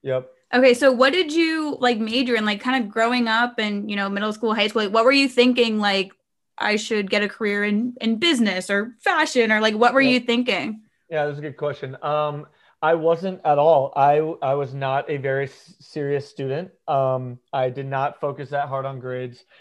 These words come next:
Speaker 1: and which I have no problem admitting. I was,
Speaker 2: Yeah.
Speaker 1: you know, when I realized the C's get the degrees, like everyone says, that's,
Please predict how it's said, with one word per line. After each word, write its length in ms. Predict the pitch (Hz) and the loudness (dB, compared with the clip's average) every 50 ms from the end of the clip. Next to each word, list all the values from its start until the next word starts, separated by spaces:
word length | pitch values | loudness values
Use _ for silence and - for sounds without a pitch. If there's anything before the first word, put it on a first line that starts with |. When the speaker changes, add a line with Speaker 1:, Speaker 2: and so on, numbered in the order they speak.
| _ | _
Speaker 1:
and 180 | - 185 190 180 | -6 -6 -4 -2
which 140 | 185 190 226 | -2 0 2
I 60 | 247 | 2
have 100 | 202 170 | 0 0
no 120 | 175 170 | 0 -2
problem 320 | 160 180 175 160 139 135 131 | -2 0 0 -2 -2 -2 -6
admitting. 260 | 139 143 131 117 117 | -8 -8 -8 -8 -6
I 60 | 135 151 | -4 -2
was, 160 | 156 151 - | -2 -2 0
Speaker 2:
Yeah. 380 | 277 320 269 196 190 214 214 - _ _ _ _ _ | 2 2 2 2 2 -2 -6 -12 _ _ _ _ _
Speaker 1:
you 80 | - 220 | -6 0
know, 300 | 220 202 185 185 - - - _ _ _ _ _ _ | 2 2 2 2 0 -8 -20 _ _ _ _ _ _
when 180 | 180 165 175 | -8 -6 -4
I 100 | 202 226 | -2 -2
realized 680 | 226 208 208 202 190 180 170 165 160 160 139 - - _ _ - 143 147 | -2 -2 -2 0 2 4 4 4 4 2 0 -6 -14 _ _ -20 -18 -10
the 140 | 160 160 147 | -8 -8 -8
C's 440 | - - - 202 202 208 202 165 143 | -8 -8 -8 -6 -6 -6 -6 -8 -4
get 260 | - 180 180 180 180 | 0 0 0 0 0
the 80 | 202 | -4
degrees, 560 | 190 190 190 196 190 185 165 143 139 139 127 160 | -6 -6 -6 -6 -4 -4 -4 -6 -8 -10 -8 -6
like 180 | 156 147 139 | -6 -4 -4
everyone 320 | 156 143 143 156 151 143 139 | -6 -6 -6 -6 -8 -10 -8
says, 320 | - 196 185 156 147 120 | -2 0 0 0 0 0
that's, 220 | 147 151 139 - | -2 -2 -2 -2